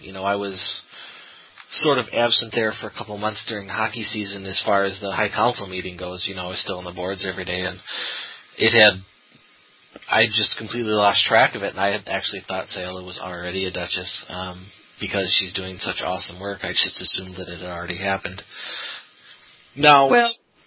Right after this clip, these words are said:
Speaker 1: if you can remember off the top of your head, how many people were promoted to that level in two thousand twelve?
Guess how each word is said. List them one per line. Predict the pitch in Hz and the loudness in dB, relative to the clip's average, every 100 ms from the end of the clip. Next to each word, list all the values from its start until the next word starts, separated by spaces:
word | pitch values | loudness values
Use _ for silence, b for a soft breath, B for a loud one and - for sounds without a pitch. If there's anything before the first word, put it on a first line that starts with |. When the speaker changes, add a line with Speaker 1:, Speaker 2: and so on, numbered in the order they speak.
| _ _ _ _ | _ _ _ _
Speaker 1:
if | - 170 | -4 0
you | 202 | 2
can | 196 | 2
remember | 175 180 175 117 | 4 4 4 2
off | 110 139 - | 2 2 -2
the | 131 | -4
top | - 127 123 | 2 4 2
of | 120 | -2
your | 120 110 | -6 -2
head, | 123 110 | 0 0
how | 107 127 | 0 0
many | 143 147 | 0 -2
people | 131 131 127 | -4 -6 -6
were | 113 107 | -6 -6
promoted | 113 101 107 104 | -6 -2 -2 -2
to | 95 98 | -6 -2
that | 98 - | -2 -2
level | 95 95 92 92 - - | -4 -6 -6 -10 -14 -20
in | 95 - | -12 -10
two | |
thousand | 92 92 90 - - | -6 -4 -6 -8 -10
twelve? | - - | -10 -10